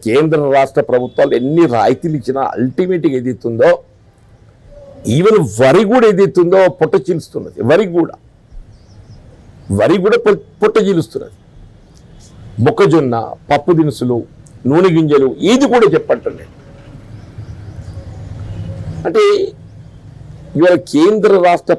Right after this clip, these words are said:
ప్రభుత్వాలు మీరు కల్పించే రాయితీలు ఏదైతుందో, అంటే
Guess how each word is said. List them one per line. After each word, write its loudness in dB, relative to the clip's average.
ప్రభుత్వాలు 0
మీరు -4
కల్పించే -4
రాయితీలు 0
ఏదైతుందో, 0
అంటే 0